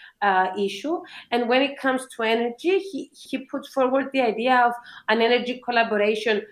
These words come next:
after a solution, uh, but he makes clear to clarify that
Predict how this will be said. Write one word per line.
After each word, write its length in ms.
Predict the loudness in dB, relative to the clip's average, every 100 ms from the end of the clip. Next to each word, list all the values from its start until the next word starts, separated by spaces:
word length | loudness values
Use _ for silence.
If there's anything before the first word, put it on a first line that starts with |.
| -10 -2
after 340 | -2 0 0
a 120 | 0
solution, 640 | -2 -6 -8 -10 -6 -6 -8 -16 -14 0
uh, 220 | 2 2 2
but 220 | 0 0 -10
he 200 | 0 2
makes 440 | 4 2 0 -4 -16 -10
clear 440 | -2 2 2 0 -6
to 100 | -20 -2
clarify 920 | 2 4 2 -4 -2 -2 0 -2 0
that 280 | 2 2